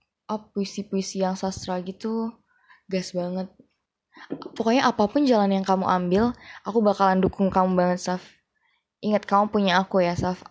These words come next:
Aku akan tetap jadi bendahara kamu sampai kapanpun, oke? Semoga segala kebaikan yang kamu kasih, Saf, men-, menjadi jalan menuju surga buat kamu. Amin, amin. Semangat terus ya, Saf. Ayo, semangat berproses.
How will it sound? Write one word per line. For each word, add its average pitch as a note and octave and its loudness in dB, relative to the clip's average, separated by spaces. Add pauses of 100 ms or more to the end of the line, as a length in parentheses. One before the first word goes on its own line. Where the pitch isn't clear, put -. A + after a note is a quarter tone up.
(100)
Aku A#3 -2
akan C4 2
tetap G3 -4
jadi F#3 2
bendahara F#3+ 0
kamu G#3+ 2 (560)
sampai G3 0 (160)
kapanpun, G3 -10
oke? A#3+ -4 (1500)
Semoga G#3 0
segala G3 0
kebaikan F#3 -4
yang F#3 -8
kamu F#3+ -6
kasih, F#3+ -6
Saf, A3 -4
men-, G3+ -6
menjadi G3 -4
jalan F#3+ -4
menuju F#3+ -6
surga G3 -4
buat F#3+ -4
kamu. F#3+ -8 (480)
Amin, G#3 -6
amin. G#3 -10 (240)
Semangat A3 0
terus B3 0
ya, A#3 0
Saf. A3+ -2
Ayo, A3+ -2
semangat F#3+ -4
berproses. G3 -4